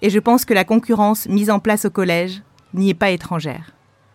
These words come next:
Ces deux histoires font écho aux travaux de sociologie de Flore Labrande.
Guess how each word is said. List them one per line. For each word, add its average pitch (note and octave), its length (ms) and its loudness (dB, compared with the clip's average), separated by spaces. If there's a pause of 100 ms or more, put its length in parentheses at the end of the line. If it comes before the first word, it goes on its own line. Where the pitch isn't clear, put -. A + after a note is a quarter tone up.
(1160)
Ces - 180 0
deux A#3+ 180 4
histoires A#3+ 540 2
font A3+ 160 0
écho A#3 420 0
aux G3 120 -2
travaux G#3+ 280 0
de A3 120 2
sociologie G#3 760 0
de F#3+ 120 -4
Flore A3 260 0
Labrande. E3+ 560 -2